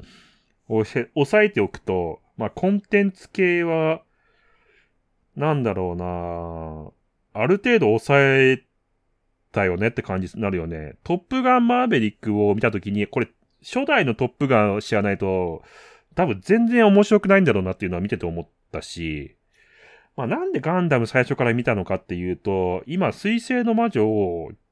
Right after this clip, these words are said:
あの、時間があったから、今期は推しの子と水星の魔女を見たんですよね。ある程度話数が八話とかいったと-、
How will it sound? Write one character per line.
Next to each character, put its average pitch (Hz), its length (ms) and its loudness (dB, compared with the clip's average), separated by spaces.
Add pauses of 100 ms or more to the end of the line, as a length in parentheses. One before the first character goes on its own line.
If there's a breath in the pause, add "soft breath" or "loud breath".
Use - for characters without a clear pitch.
(160)
あ 107 100 -2
の、 101 100 -2
時 110 160 -6
間 196 220 2
が 196 140 0
あ 202 40 0
っ - 80 -8
た - 120 -4
か - 100 -4
ら、 90 340 0 (140)
今 196 260 0
期 - 160 -2
は 104 160 2
推 120 120 2
し - 160 -4
の 196 100 2
子 190 140 -2
と 180 140 0
水 185 260 -2
星 175 200 2
の 170 80 -2
魔 170 140 0
女 101 140 2
を 98 460 2 (760 loud breath)
見 151 180 -2
た 117 160 4
ん 85 60 -4
で 82 100 -6
す - 100 -14
よ 76 100 -10
ね。 76 220 -14
あ 107 120 -2
る 160 100 2
程 185 220 2
度 107 140 2
話 107 160 2
数 180 220 -2
が 123 100 -2
八 - 340 -4
話 143 120 2
と 104 120 -6
か 87 160 -4
い 87 40 -4
っ - 20 -20
た 127 180 -6
と-、 131 80 -6